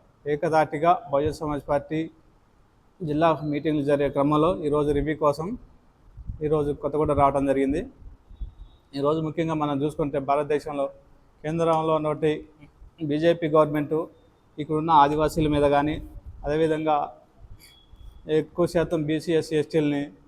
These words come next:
చాలా విధంగా ఉన్నటువంటి ఇబ్బందులు గురి చేస్తూ ఉంది. ముఖ్యంగా ఇక్కడ ఉన్నటువంటి ఆదివాసీల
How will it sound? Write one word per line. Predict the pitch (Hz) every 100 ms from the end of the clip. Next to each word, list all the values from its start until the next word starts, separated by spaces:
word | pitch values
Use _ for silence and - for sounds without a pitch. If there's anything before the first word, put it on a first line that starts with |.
| - _ _ - -
చాలా | 147 151
విధంగా | 147 156 151 147 -
ఉన్నటువంటి | 151 143 143 135 147 - _ - 175 143 135 - _ _ _ _ _
ఇబ్బందులు | 143 170 160
గురి | 156 147
చేస్తూ | 151 151 147
ఉంది. | 139 143 175 - - - _ _
ముఖ్యంగా | 143 175 165 175
ఇక్కడ | 160 156
ఉన్నటువంటి | 165 165 165 165 165 165 165 - _ _ _ _ - _ - - - - 139
ఆదివాసీల | 156 165 160 160